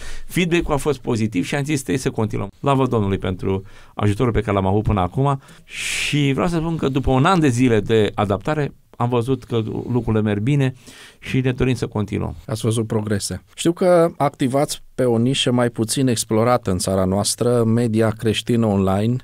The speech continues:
Speaker 2: și aici v-aș ruga să ne spuneți câteva din obiectivele pe care vi le-ați propus atunci când ați inițiat proiectul Prodocens Media.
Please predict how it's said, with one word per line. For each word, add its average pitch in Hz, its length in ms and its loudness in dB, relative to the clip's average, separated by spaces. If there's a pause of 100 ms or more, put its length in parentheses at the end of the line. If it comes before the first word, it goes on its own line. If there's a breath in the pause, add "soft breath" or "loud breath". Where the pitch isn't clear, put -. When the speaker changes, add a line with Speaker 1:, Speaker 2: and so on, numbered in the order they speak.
Speaker 2:
și 123 640 -2
aici 143 320 -4
v-aș 156 260 -2
ruga 143 380 0
să 131 200 0
ne 127 120 0
spuneți - 720 -2
câteva 127 520 0
din 120 260 2
obiectivele 120 840 0
pe - 140 -2
care 117 380 2
vi 117 160 0
le-ați 120 300 0
propus 113 500 0
atunci 104 560 2 (320 loud breath)
când 113 220 0
ați 113 260 0
inițiat 113 540 2
proiectul 101 680 0 (180)
Prodocens 104 680 0
Media. 87 520 0